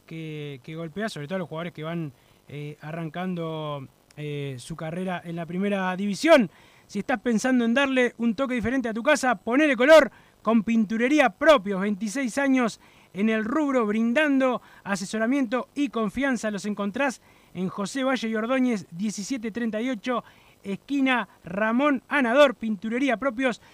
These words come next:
su propia pinturería. No dude en consultar al dos seiscientos trece, cero ocho quince, dos seiscientos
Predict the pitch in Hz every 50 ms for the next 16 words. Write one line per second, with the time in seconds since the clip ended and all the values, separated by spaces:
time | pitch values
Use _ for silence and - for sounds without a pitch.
0 | - _ - - 262 277 202 - 320 330 262 240 269 254 190 247 247 240 233 185
1 | 196 254 254 269 311 320 302 277 262 233 175 190 202 233 247 269 294 277 262 240
2 | 226 - - 196 214 214 - 294 269 - - 226 208 196 277 285 240 214 - -
3 | - - - - - 160 180 196 208 233 302 247 220 214 - 277 262 214 190 -
4 | 262 254 226 - 240 233 190 151 - 233 233 220 233 220 - 208 185 - 247 254
5 | 240 214 - 233 226 214 - _ _ _ _ _ _ - 160 262 262 196 202 180
6 | - 262 247 214 214 202 196 165 - - -